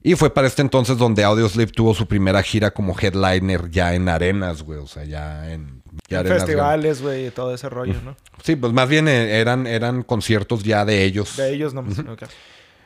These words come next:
Speaker 1: La banda ya tenía suficientes seguidores para llenar arenas o estu-, es-, o estadios como el Madison Square Garden de Nueva York.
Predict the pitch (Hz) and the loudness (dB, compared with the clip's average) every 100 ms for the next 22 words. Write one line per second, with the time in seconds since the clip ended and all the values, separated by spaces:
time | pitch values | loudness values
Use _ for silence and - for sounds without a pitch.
0 | _ _ _ 113 120 127 139 139 135 135 | _ _ _ 0 4 4 4 4 4 4
1 | 127 135 117 117 113 120 135 120 110 117 | 4 2 0 0 0 0 2 4 4 2
2 | - 117 104 101 101 98 - - 104 104 | 2 4 4 4 2 0 -6 -6 0 2
3 | 107 113 120 - 165 160 113 113 101 - | 2 2 -2 -2 2 2 2 0 0 -4
4 | - 98 98 - 139 131 143 - 127 104 | -8 -4 -4 0 2 2 0 0 0 2
5 | 98 98 104 - 110 - 113 107 104 101 | 2 2 2 0 -4 -2 0 0 2 0
6 | 104 101 98 92 95 135 131 | 0 -2 -2 0 0 0 -2